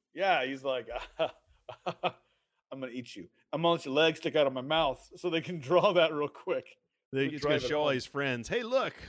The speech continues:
Speaker 2: look, guess what I ate? <laughs>
Speaker 1: Hey.
Speaker 2: Look at these shoes."
Speaker 1: Who's got two fins and just ate a kid?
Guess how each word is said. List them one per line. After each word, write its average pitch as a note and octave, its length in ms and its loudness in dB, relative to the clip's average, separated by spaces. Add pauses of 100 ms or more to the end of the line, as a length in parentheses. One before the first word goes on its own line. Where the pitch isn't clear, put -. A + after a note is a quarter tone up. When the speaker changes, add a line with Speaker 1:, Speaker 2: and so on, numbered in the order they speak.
(100)
Speaker 2:
look, E3+ 360 -8
guess A3 220 0
what F#3+ 120 -2
I A3+ 120 -2
ate? C3 360 -2
<laughs> - 60 -8 (480)
Speaker 1:
Hey. A3 680 -2 (320)
Speaker 2:
Look G3 160 -8
at F#3+ 80 -2
these D#3+ 180 -2
shoes." B2 560 -6 (320)
Speaker 1:
Who's G#3+ 160 -4
got A3 240 0
two A3+ 220 -2
fins A3+ 380 -4
and F#3+ 100 -8
just G3 180 -6
ate G#3 160 0
a F3+ 60 0
kid? F3 480 0